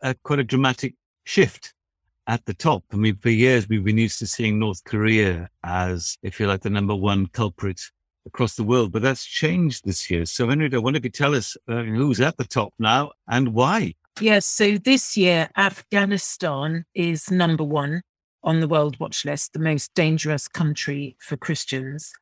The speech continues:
Speaker 2: So it's knocked North Korea, uh, off, which has held that dubious honour for the last twenty years,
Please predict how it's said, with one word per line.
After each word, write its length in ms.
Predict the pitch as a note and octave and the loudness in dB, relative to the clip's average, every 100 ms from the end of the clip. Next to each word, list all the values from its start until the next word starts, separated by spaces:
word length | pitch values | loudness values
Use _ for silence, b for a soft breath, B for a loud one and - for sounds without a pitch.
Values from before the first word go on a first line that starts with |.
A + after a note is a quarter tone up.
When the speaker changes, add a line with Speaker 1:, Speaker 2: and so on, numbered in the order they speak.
| _ | _
Speaker 2:
So 400 | - - F#3+ F#3 F#3 | -6 4 6 6 4
it's 320 | F#3+ - - | 0 0 0
knocked 440 | F#3 G#3 - - | 2 2 0 -6
North 440 | E3+ F#3+ F#3 E3+ - | -2 0 0 -2 -4
Korea, 640 | - E3+ F3+ D3+ D3 F3 - _ _ _ _ _ _ _ _ _ | -2 2 2 2 0 -2 -10 _ _ _ _ _ _ _ _ _
uh, 420 | F3 E3 D#3 D#3 - | 2 4 4 2 0
off, 400 | - D#3+ F3+ - | 0 0 0 -4
which 240 | F3 D#3 - | -2 -2 -2
has 180 | F3 - | -2 0
held 320 | F3+ E3 D3 | -2 -2 0
that 220 | D#3 - | 0 0
dubious 500 | G3 F3 D#3 D3 - | -4 -2 0 -2 0
honour 220 | D#3+ C#3+ | 0 0
for 140 | - - | -2 0
the 100 | D3+ | 2
last 320 | D3 C#3+ - | 2 0 -2
twenty 340 | D#3+ C#3+ - | 0 0 -2
years, 500 | D#3 D3 C3 C3 - | -4 -2 -4 -8 -10